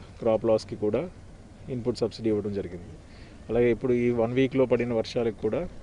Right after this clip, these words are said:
ఎక్కడైనా క్రాప్ డ్యామేజ్ అయితే అగ్రికల్చర్ డిపార్ట్‌మెంట్ వారు సర్టిఫై చేయగానే ఆ అమౌంట్స్ కూడా వారికి ఇచ్చేలాగా ఏర్పాట్లు చేస్తున్నాం. డిజాస్టర్ మేనేజ్‌మెంట్లో ఎక్కడా కూడా ఎటువంటి రిలాక్సిటీకి తావు లేకుండా అన్ని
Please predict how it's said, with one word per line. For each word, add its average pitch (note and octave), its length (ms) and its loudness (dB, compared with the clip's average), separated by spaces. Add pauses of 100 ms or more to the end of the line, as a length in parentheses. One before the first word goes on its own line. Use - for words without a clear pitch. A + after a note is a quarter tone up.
(140)
ఎక్కడైనా A2+ 420 -2
క్రాప్ G#2+ 280 -2
డ్యామేజ్ G#2+ 320 -2
అయితే G#2 220 -4 (640)
అగ్రికల్చర్ B2 420 0
డిపార్ట్‌మెంట్ A2+ 480 -2
వారు A2 340 2
సర్టిఫై A2+ 340 -2
చేయగానే G#2+ 580 -2 (520)
ఆ A#2 60 -2
అమౌంట్స్ A2+ 360 -2
కూడా A2+ 200 0
వారికి G#2+ 220 0
ఇచ్చేలాగా G#2 540 -4
ఏర్పాట్లు G2 460 -6
చేస్తున్నాం. G2 460 -8 (760)
డిజాస్టర్ B2+ 400 4
మేనేజ్‌మెంట్లో B2 680 -2 (480)
ఎక్కడా B2+ 280 6
కూడా A2+ 400 2 (460)
ఎటువంటి A2+ 600 0
రిలాక్సిటీకి A2 680 0
తావు G#2+ 260 -2
లేకుండా G#2 500 -6 (600)
అన్ని B2+ 340 2